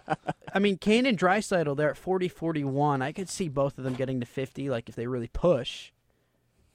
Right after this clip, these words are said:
Speaker 2: I s-, can't really see Ovechkin getting to sixty.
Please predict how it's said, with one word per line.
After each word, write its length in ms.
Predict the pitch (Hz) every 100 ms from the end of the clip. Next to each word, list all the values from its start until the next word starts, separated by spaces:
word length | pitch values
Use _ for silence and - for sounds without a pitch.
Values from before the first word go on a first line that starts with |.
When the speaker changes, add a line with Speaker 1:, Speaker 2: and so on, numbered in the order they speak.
| _ _
Speaker 2:
I 280 | 139 143 139 127
s-, 220 | - - _ -
can't 300 | 202 185 147
really 380 | 151 190 180
see 180 | 156 180
Ovechkin 500 | 160 151 147 - 147
getting 220 | 139 135
to 60 | 127
sixty. 480 | - 113 - -